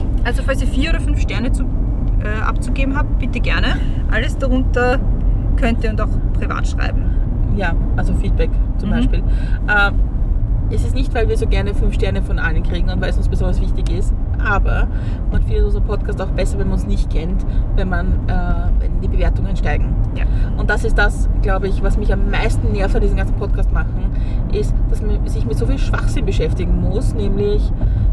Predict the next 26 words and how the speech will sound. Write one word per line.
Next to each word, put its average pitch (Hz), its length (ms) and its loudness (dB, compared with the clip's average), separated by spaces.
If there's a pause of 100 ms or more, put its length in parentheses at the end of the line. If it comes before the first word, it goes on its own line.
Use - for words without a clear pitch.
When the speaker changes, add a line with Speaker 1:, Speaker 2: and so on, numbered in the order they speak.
(100)
Speaker 2:
die 226 60 -2
überhaupt 214 380 0
nichts 262 320 0
mit - 140 -2
dem - 100 0
Inhalt 254 320 0
zu - 60 -2
tun - 240 2
haben. 196 200 2
Und 214 180 -2 (680)
das 147 160 2
ist 233 120 -2
eben, 220 160 -2
dass 220 160 0
die - 100 -2 (120)
kleine 226 240 2
Podcasts 214 680 0
und - 140 0 (260)
Independent 220 420 0
Podcasts - 640 0 (500)
haben 214 140 0
es - 80 -2
einfach 202 300 0
da 208 160 0
so 220 260 0
schwierig, - 420 0